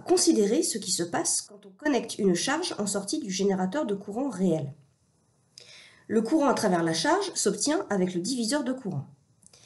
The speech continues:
Ici aussi, on peut rapprocher I et I zéro en jouant sur les résistances. Si R G est très grand devant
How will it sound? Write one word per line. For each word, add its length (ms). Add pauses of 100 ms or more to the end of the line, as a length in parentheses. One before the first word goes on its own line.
(240)
Ici 300
aussi, 300 (160)
on 80
peut 100
rapprocher 760
I 260 (100)
et 260
I 40
zéro 580
en 100
jouant 240
sur 200
les 100
résistances. 720 (400)
Si 460 (120)
R 200
G 360 (140)
est 80
très 160
grand 200
devant 200